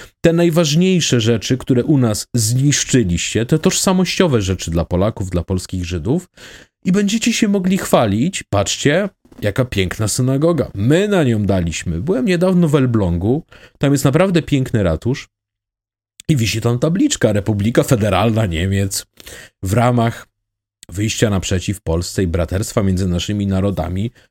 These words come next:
rzuciła kasę na to, żeby odbudować, e, ratusz w Elblągu”. To byłby całkiem ciekawy, całkiem kreatywny sposób na,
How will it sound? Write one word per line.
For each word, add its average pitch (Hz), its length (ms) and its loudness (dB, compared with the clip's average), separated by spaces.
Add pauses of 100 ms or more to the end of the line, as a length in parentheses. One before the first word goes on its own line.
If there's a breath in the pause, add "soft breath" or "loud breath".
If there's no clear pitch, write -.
rzuciła 117 480 -2
kasę 180 360 0
na 131 100 2
to, 123 120 0
żeby 101 240 0
odbudować, 87 720 -2 (540)
e, 101 300 0
ratusz 92 380 -2
w 90 40 0
Elblągu”. 87 480 0
To 170 100 0
byłby 233 260 0
całkiem 240 460 0
ciekawy, 185 400 0
całkiem 175 400 0
kreatywny 139 580 2
sposób 110 520 -2
na, 92 340 2